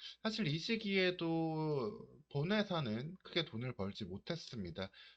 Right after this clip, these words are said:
종속회사를 통해서 코로나 진단 이제 시스템 등을 미국에 납품을 하면서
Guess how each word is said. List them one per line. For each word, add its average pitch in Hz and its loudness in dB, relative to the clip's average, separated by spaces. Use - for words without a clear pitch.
종속회사를 160 0
통해서 165 -2
코로나 190 0
진단 120 0
이제 101 -2
시스템 147 0
등을 107 -2
미국에 107 -2
납품을 110 -4
하면서 160 2